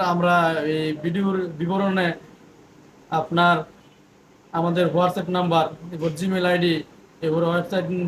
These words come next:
লিংক, এরপর Facebook পেজ লিংক দিয়ে দিব। আর আপনার যদি আপনারা চান আমাদের অফিসে এসে ভিজিট করতে পারেন, আমাদের অফিসে আপনার সপ্তাহে ছয় দিন ওপেন থাকে। আপনার শনি থেকে বৃহস্পতিবার আপনার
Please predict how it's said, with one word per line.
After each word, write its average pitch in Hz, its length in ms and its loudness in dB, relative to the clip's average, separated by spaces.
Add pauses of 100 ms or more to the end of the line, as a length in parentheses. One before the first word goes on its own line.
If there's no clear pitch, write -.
(240)
লিংক, 165 220 2 (280)
এরপর 156 220 -2
Facebook 175 300 -2
পেজ 175 120 0 (100)
লিংক 175 120 2 (300)
দিয়ে 180 180 0
দিব। 175 100 0 (1120)
আর 202 140 0
আপনার 190 240 4 (600)
যদি 175 180 -2
আপনারা 202 260 0
চান 185 180 2
আমাদের 180 220 -2
অফিসে 185 220 0
এসে 170 160 -2
ভিজিট 190 200 -2
করতে 170 200 -4
পারেন, 233 140 0 (100)
আমাদের 165 220 -2 (160)
অফিসে 165 240 -2 (100)
আপনার 160 200 0 (100)
সপ্তাহে 175 440 0 (140)
ছয় 180 180 -2
দিন 160 140 -2
ওপেন 165 220 -4
থাকে। 180 180 0 (200)
আপনার 156 260 -2 (1120)
শনি 196 300 2
থেকে 202 160 2 (100)
বৃহস্পতিবার 185 540 2 (100)
আপনার 170 220 -2